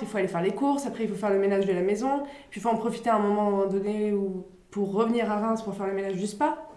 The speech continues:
c'est pareil, ça se fait pas tout seul. Donc on prend le bébé, on met le bébé dans un bain,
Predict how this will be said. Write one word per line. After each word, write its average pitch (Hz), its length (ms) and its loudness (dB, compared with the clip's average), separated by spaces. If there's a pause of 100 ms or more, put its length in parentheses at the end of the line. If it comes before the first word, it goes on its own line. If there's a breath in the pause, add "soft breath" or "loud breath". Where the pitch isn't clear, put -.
(120)
c'est - 120 -10
pareil, 269 240 0 (460 loud breath)
ça 202 100 -4
se 202 120 0
fait 240 120 4
pas 285 140 6
tout - 140 2
seul. 359 300 10 (960 loud breath)
Donc 240 180 4
on 269 80 4
prend 262 180 4
le 208 100 8
bébé, 233 480 6
on 262 60 4
met 247 120 8
le 196 60 0
bébé 214 220 4
dans 202 240 6
un 240 100 10
bain, 294 260 6